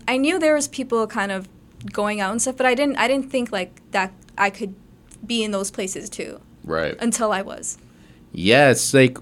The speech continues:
Speaker 2: when you're on the outside, it seems so far away, but when you're doing it, it's
Speaker 1: Yeah.
Speaker 2: everyone's really doing the same thing.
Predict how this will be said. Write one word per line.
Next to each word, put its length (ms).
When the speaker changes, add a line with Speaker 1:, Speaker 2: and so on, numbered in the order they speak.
Speaker 2:
when 260
you're 200
on 200
the 200
outside, 520
it 100
seems 300
so 140
far 320
away, 320
but 160
when 200
you're 120
doing 440
it, 200
it's 120
Speaker 1:
Yeah. 280
Speaker 2:
everyone's 420
really 240
doing 280
the 80
same 320
thing. 400